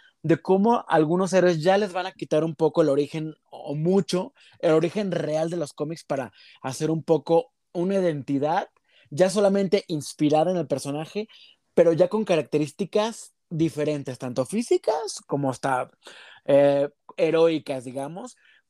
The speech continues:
como ya lo estamos viendo, ya en los, se ha filtrado mucho cómo va a ser Namor, que va a tener otro origen, pues ya es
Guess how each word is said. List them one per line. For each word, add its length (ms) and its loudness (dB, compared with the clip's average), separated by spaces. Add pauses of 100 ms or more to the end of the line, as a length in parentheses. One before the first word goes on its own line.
como 240 0
ya 100 4
lo 60 4
estamos 260 -2
viendo, 380 0 (260)
ya 200 -4
en 60 -4
los, 240 -10 (140)
se 280 -16
ha 100 -8
filtrado 420 -2
mucho 340 -6
cómo 200 -8
va 100 -2
a 40 -10
ser 260 -8
Namor, 560 0
que 80 -2
va 80 -2
a 40 -8
tener 220 0
otro 220 0
origen, 500 0 (300)
pues 160 -2
ya 140 4
es 120 -2